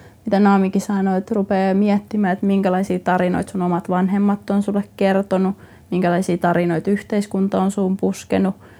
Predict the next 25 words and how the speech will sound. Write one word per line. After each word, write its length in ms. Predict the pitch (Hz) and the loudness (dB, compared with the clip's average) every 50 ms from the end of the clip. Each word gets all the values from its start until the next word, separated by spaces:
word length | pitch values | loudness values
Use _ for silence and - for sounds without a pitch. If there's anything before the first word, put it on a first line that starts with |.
| - - - | -10 -2 0
miten 340 | 185 190 190 190 185 185 | 2 2 2 2 2 2
ne 80 | 180 180 | 2 2
on 100 | 175 - | 2 2
esimerkiksi 1000 | 180 185 - 190 175 175 175 170 - - - - 170 175 170 180 180 - 196 185 - | 2 0 0 0 0 2 0 0 -2 -4 -6 -2 0 0 0 0 -2 -4 -6 -2 -2
laittanut 320 | 175 180 175 - 175 180 | -2 -2 0 -2 -2 -2
sut 180 | - - 185 - | -2 -4 -4 -2
näkee 320 | 175 180 185 - 165 175 | 0 -2 0 0 -2 -2
sukupuoliroolit 1400 | 175 - - 202 196 - 202 196 196 - 170 165 170 170 175 185 202 214 214 208 208 202 196 190 185 202 - - - - - | -2 0 0 -2 0 2 0 0 0 -2 -2 -2 0 -2 0 2 2 4 4 6 6 4 4 2 0 -2 -4 -8 -20 -12 -4
ja 60 | - 180 | -2 0
millaista 420 | 185 180 175 175 185 - - 190 | 2 2 2 0 0 -2 -2 -4
on 60 | 175 | -2
olla 140 | 180 180 180 | 0 0 2
nainen, 440 | 175 190 196 196 190 185 185 175 175 | 2 2 4 4 4 2 2 2 0
millaista 320 | 175 170 180 - - 208 | 0 0 -4 -6 -6 -6
on 60 | 185 | -4
olla 100 | 170 175 | -2 0
mies, 540 | 180 185 202 208 208 202 196 196 202 - - - - - - - - - | 0 2 2 4 4 4 2 2 0 -4 -12 -18 -20 -20 -20 -20 -10 -2
minkälaisia 760 | - 196 202 202 202 208 185 180 180 175 190 190 - 196 175 160 | 2 4 4 4 4 4 4 4 4 2 2 0 0 0 2 2
ihmisryhmiä 720 | 196 190 196 190 175 175 - 185 175 185 180 196 180 170 | 2 2 2 0 0 0 0 0 0 0 0 0 0 0
sulla 200 | 185 196 185 170 | 0 0 0 0
on 100 | 170 170 | 2 2
lu-, 160 | 170 175 - - | 2 0 2 0
ollaan 340 | 180 175 170 170 165 160 | 0 2 2 2 2 2
luotu 360 | 170 170 156 - - 170 175 196 | 2 0 0 0 -2 0 2 4
luottamusta, 880 | 233 240 214 208 208 - - 190 180 175 180 180 - - - - 185 | 4 6 4 4 2 -2 -4 -2 0 0 -2 -2 -6 -6 -4 -4 -4